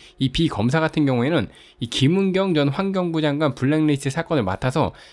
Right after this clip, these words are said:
재판에 참여하고 있었습니다. 이에 대해서 검찰 출신의 변호사들은 피고발인을 수사하는 검사가 동문이라는 이유로 재척을 해야 된다라는 규정이 없지만은 피고발인이 현직 법무부 장관이라면은 동양이라든가 동문 등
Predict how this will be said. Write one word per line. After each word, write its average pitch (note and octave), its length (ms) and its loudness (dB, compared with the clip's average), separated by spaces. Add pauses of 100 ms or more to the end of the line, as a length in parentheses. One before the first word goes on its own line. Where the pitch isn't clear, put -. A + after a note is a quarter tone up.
(120)
재판에 F3+ 500 -2
참여하고 F3+ 540 -2
있었습니다. A#2 680 0
이에 F3+ 180 6
대해서 F3+ 220 2
검찰 E3+ 400 2
출신의 E3 340 -2
변호사들은 C3+ 680 2 (120)
피고발인을 G3+ 760 2
수사하는 F#3 420 0
검사가 C#3 600 2 (260)
동문이라는 F3 800 2
이유로 B2+ 360 2
재척을 F3+ 580 -2
해야 E3+ 140 2
된다라는 D3+ 480 0
규정이 C3+ 340 0
없지만은 C3+ 760 0 (300)
피고발인이 D#3 880 0 (220)
현직 A3 320 0
법무부 E3 440 0
장관이라면은 D3 880 0 (260)
동양이라든가 D#3 880 2
동문 C3+ 380 2
등 C3+ 220 0